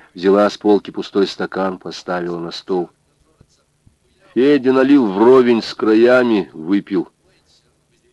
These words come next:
"Егорка, конечно, ушёл", — сказал он, не обращаясь к жене. "Нет, дожидаться будет", — буркнула Хавронья. Федя медленно повернул к ней голову.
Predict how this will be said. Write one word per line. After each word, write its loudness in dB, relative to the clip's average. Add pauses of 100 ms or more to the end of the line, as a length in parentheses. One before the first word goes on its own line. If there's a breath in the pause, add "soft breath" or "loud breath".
"Егорка, -2
конечно, -4
ушёл", — -4 (120)
сказал -8
он, -8
не -6
обращаясь -6
к -14
жене. -6 (560 soft breath)
"Нет, 0
дожидаться 2
будет", — -6 (240)
буркнула -2
Хавронья. -2 (960)
Федя -2
медленно -2
повернул 0
к -12
ней 0
голову. 0